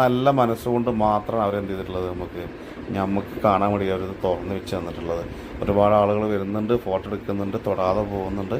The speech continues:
നമുക്ക് മുന്തിരി കഴിക്കണം എന്ന്, കഴിക്കണം എന്ന് നമുക്ക് അത്ര വലിയ ആഗ്രഹം ഉണ്ടെങ്കിൽ അവിടെ തന്നെ അവർ മുന്തിരി വിൽക്കുന്നുണ്ട്. മുന്തിരിൻ്റെ ജ്യൂസ് നമുക്ക് കിട്ടുന്നുണ്ട്.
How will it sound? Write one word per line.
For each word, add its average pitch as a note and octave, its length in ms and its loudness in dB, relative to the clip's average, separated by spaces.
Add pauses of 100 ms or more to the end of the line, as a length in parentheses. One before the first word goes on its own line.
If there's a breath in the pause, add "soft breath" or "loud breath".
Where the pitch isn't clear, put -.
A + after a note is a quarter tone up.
(400 loud breath)
നമുക്ക് B2 300 2
മുന്തിരി B2 260 2
കഴിക്കണം A#2 340 2
എന്ന്, G#2+ 160 2 (420)
കഴിക്കണം G2+ 280 0
എന്ന് A2 100 0
നമുക്ക് G2+ 220 0
അത്ര A2+ 240 -4
വലിയ G2 240 -2
ആഗ്രഹം F2+ 300 -2
ഉണ്ടെങ്കിൽ E2+ 240 -8 (520 loud breath)
അവിടെ A2 200 4
തന്നെ A#2 180 4
അവർ G#2 100 0 (140)
മുന്തിരി G2 320 -4
വിൽക്കുന്നുണ്ട്. G2 540 -2 (120)
മുന്തിരിൻ്റെ G2 480 -2
ജ്യൂസ് G2 320 -4
നമുക്ക് G2+ 260 -4
കിട്ടുന്നുണ്ട്. F2+ 460 -6